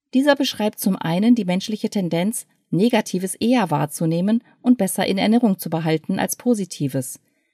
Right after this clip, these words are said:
Zum anderen das Phänomen, dass uns Negatives stärker beeinflusst als Positives. Studien aus der positiven Psychologie geben eine drei zu eins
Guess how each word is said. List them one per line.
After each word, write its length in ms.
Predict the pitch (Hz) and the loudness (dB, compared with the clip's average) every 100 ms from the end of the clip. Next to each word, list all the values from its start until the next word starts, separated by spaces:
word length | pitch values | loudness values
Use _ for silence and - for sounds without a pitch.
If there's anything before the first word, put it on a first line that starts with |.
| _ _ _ | _ _ _
Zum 220 | - 160 | -4 -2
anderen 340 | 151 156 175 208 | 2 2 2 0
das 160 | 214 | 0
Phänomen, 500 | - 220 214 208 220 - _ _ _ | 0 2 2 2 0 -2 _ _ _
dass 140 | 269 | 0
uns 200 | 285 269 | 2 4
Negatives 600 | 240 240 247 - 240 233 | 4 4 2 2 0 0
stärker 420 | - - 180 - 233 | -2 0 0 0 0
beeinflusst 600 | 220 208 220 - 214 - | 0 0 -2 -2 -4 -4
als 140 | 185 | -6
Positives. 920 | - 247 220 185 - 131 127 - - _ _ _ _ _ _ _ | -2 0 0 0 -2 0 -2 -4 -12 _ _ _ _ _ _ _
Studien 480 | - 240 247 269 269 | -4 2 6 6 6
aus 140 | 175 | 2
der 100 | - | -4
positiven 640 | 165 180 190 - - 190 175 | -4 -4 -4 -8 -6 -4 -4
Psychologie 720 | - 170 165 156 156 196 240 _ _ | -6 -2 0 0 -2 -4 -4 _ _
geben 240 | - 220 214 | -2 -2 0
eine 200 | 185 170 | 0 -2
drei 300 | - 175 202 | -2 -2 -4
zu 200 | - - | -4 -4
eins 440 | 202 240 254 - | 0 2 2 -2